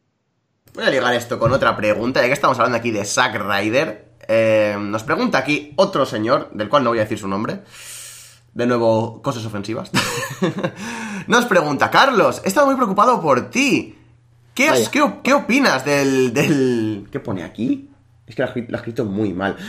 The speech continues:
Speaker 1: <laughs> ¿Qué opinas de... Bueno, te lo voy a decir con mis
Speaker 2: Uh.
Speaker 1: palabras. ¿Qué, qué opinas de que Mojo Rawley haya traicionado a Zack Ryder?"
Speaker 2: Quiero que me leas textualmente lo que pone.
Speaker 1: No, no, es que no lo sé. Es que, eh, eh, es como que se ha equivocado, se ha sentado encima del teclado, no sé, no, no sé, no sé qué pone.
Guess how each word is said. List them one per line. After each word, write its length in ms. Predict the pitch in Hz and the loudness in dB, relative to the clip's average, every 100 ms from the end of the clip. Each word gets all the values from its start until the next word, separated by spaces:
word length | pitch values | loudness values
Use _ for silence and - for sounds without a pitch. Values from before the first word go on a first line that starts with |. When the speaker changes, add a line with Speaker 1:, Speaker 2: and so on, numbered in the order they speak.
| 214 - - 151 | -6 -4 -4 -2
Speaker 1:
<laughs> 540 | - 190 - 269 208 | 0 -2 -4 -10 -2
¿Qué 80 | - | 2
opinas 420 | 262 214 240 185 | 2 2 2 2
de... 420 | 151 151 143 135 120 117 | 2 2 4 4 2 0
Bueno, 280 | 135 90 98 - - - | 0 0 -6 -20 -20 -4
te 80 | 127 | 2
lo 60 | 131 | 4
voy 80 | |
a 20 | 135 | 4
decir 160 | 131 | 2
con 100 | - | 2
mis 60 | 165 | 2
Speaker 2:
Uh. 20 | |
Speaker 1:
palabras. 240 | 107 92 | 2 2
¿Qué, 80 | - 196 | 2 2
qué 60 | 190 | 2
opinas 320 | 196 220 196 | 2 2 2
de 80 | 185 | 2
que 120 | 147 | 2
Mojo 320 | 156 196 160 | 4 4 4
Rawley 340 | 135 170 190 - | 6 6 4 4
haya 180 | 165 190 | 2 4
traicionado 440 | 147 131 131 170 | 0 2 2 2
a 40 | |
Zack 220 | 123 165 127 | 2 0 0
Ryder?" 600 | 104 247 294 - - - _ _ _ _ _ _ _ _ _ - | 0 0 0 -4 -8 -18 _ _ _ _ _ _ _ _ _ -20
Speaker 2:
Quiero 400 | - 226 269 - - - | 2 6 8 6 0 -10
que 100 | - | -4
me 140 | 143 135 | 0 2
leas 280 | 175 214 | 2 2
textualmente 640 | 147 139 - 156 160 185 - | -4 -4 0 2 2 0 0
lo 80 | 123 | 0
que 100 | 117 | 0
pone. 300 | 117 110 113 _ _ - | -2 -6 -10 _ _ 2
Speaker 1:
No, 80 | 214 | 4
no, 160 | 226 | 4
es 140 | 160 - | 0 2
que 100 | 226 | 4
no 100 | 226 | 4
lo 140 | 139 | 2
sé. 300 | - 202 226 | 0 0 0
Es 140 | - - | -4 0
que, 80 | 220 | 0
eh, 80 | - | 0
eh, 340 | 139 - 120 117 - | -8 -8 -10 -12 -12
es 100 | 131 | -4
como 200 | 208 202 | 0 2
que 80 | 139 | 0
se 100 | 156 | -2
ha 40 | |
equivocado, 500 | 175 165 123 151 147 | 2 2 4 4 4
se 80 | 156 | 2
ha 40 | 127 | -4
sentado 240 | 135 139 | 0 0
encima 180 | 160 143 | 2 2
del 120 | 123 | 2
teclado, 380 | 107 120 127 117 | -2 2 2 2
no 80 | 117 | -2
sé, 160 | 113 | -6
no, 140 | 85 113 | -6 -6
no 100 | 110 | -8
sé, 120 | 110 | -6
no 120 | 110 | -6
sé 80 | 110 | -4
qué 120 | 107 | -6
pone. 280 | 107 95 | -6 -8